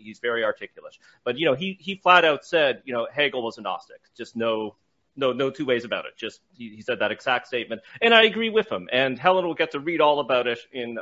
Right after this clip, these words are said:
uh, six months to, to four years. The, the fun thing about this show is that there's gonna be multiple people watching that I owe papers to. <laughs> So Preston, Sean, they're coming, I swear. Uh, okay, we, we better get into this.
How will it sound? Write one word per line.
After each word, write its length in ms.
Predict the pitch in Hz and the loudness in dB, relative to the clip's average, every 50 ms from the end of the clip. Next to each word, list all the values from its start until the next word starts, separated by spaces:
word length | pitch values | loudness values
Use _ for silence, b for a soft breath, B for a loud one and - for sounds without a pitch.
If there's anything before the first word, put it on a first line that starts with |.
| - | -6
uh, 240 | 113 117 113 113 113 | -4 -2 0 -2 -2
six 320 | 110 - - 180 - - _ | -4 -6 -12 -12 -12 -8 _
months 300 | 147 147 147 143 - - _ | -4 -4 -4 -4 -8 -12 _
to, 180 | 143 123 117 113 | -6 -4 -4 -6
to 140 | - - _ | -10 -16 _
four 240 | _ 123 120 113 | _ -8 -6 -6
years. 440 | 107 101 95 90 80 76 - - - B B B B B B - - - | -6 -8 -12 -14 -14 -16 -18 -20 -20 B B B B B B -16 -6 -6
The, 100 | 190 208 | -4 0
the 120 | 262 185 | 2 2
fun 240 | 180 294 359 381 - | 4 6 6 6 6
thing 160 | 330 339 311 | 2 6 4
about 260 | 214 190 208 202 202 - | 6 8 8 6 6 4
this 160 | 170 151 - | -2 -2 -2
show 380 | - - 175 175 165 147 143 | 2 4 6 6 6 4 2
is 100 | 147 151 | 0 -4
that 160 | - 170 - _ | -4 -8 -8 _
there's 100 | 190 180 | -8 -6
gonna 120 | - 330 359 | -4 -4 -2
be 100 | 277 170 | -4 -4
multiple 560 | 151 139 113 135 139 156 - - - 160 - - | -6 -2 2 4 4 4 2 0 -8 -12 -12 -12
people 260 | - 160 - 151 143 | -14 -8 -6 -6 -4
watching 460 | 127 127 123 127 131 - - 156 151 135 | -2 0 0 0 0 -2 -8 -8 -4 -2
that 120 | 131 123 | 0 0
I 100 | 120 117 - - | 0 0 -2 -2
owe 180 | 123 123 120 | -2 -2 -2
papers 480 | - - - 110 113 - 160 151 - - _ | -4 -6 -8 -8 -6 -8 -10 -10 -10 -10 _
to. 180 | 185 190 202 - - | -6 -6 -6 -6 -10
<laughs> 60 | - - - - - | -12 -14 -14 -14 -16
So 420 | - - 165 170 165 147 143 139 B B B B 151 - | -2 2 4 6 6 4 2 -2 B B B B -4 0
Preston, 520 | - 226 208 202 - - 190 196 196 190 | 4 6 6 6 4 4 4 4 4 4
Sean, 580 | 190 185 180 190 185 190 190 190 190 190 190 165 | -2 2 6 8 8 10 10 8 6 6 2 0
they're 100 | 143 139 | -4 -6
coming, 560 | - - - 220 226 226 226 214 214 208 208 - | -2 2 4 4 4 4 2 0 2 0 0 0
I 120 | - 135 | -2 -2
swear. 600 | - - - 247 240 220 214 208 196 196 202 208 B B B B B B B 185 170 B | -2 -2 -6 -2 0 4 6 6 6 6 4 2 B B B B B B B -12 -4 B
Uh, 360 | 190 196 180 170 165 160 - - - - | 4 4 6 6 4 2 0 -4 -2 0
okay, 340 | 247 233 220 - 165 123 - - - _ | 0 0 2 2 0 -2 -2 -4 -12 _
we, 120 | 180 180 - - | -18 -18 -10 -2
we 140 | 214 220 | -2 0
better 200 | 220 320 294 302 294 | 4 4 4 4 4
get 160 | - 226 190 | 0 0 0
into 380 | 208 208 208 190 180 180 196 180 | -2 -4 -6 -8 -10 -10 -8 -4
this. 200 | 175 180 185 180 | -4 -4 -4 -4